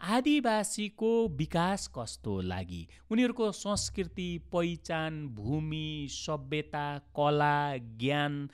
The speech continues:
सिप, जम्मै यो आयाम छ एउटा मानव जीवनको, ती कुराहरूलाई के गर्यो भने उनीहरूको मुक्ति हुन्छ अथवा उनीहरूको सम्मान हुन्छ, उनीहरूको अधिकार सुनिश्चित हुन्छ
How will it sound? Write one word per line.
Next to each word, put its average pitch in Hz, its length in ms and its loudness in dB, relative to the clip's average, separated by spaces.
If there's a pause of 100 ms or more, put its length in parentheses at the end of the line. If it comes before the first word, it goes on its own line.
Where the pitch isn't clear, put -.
(240)
सिप, 156 480 0
जम्मै 320 420 6
यो 311 100 8 (100)
आयाम 202 460 8
छ 202 100 -2
एउटा 143 320 2
मानव 135 360 0
जीवनको, 113 800 -4 (440)
ती 403 300 2
कुराहरूलाई 156 880 0
के 302 420 2
गर्यो 214 300 2
भने 135 240 -2
उनीहरूको 160 1080 0 (420)
मुक्ति 214 600 2
हुन्छ 123 300 0
अथवा 147 360 2
उनीहरूको 190 640 0
सम्मान 190 680 2
हुन्छ, 139 220 0 (380)
उनीहरूको 196 520 4
अधिकार 240 640 2
सुनिश्चित 202 480 -2
हुन्छ 131 180 -2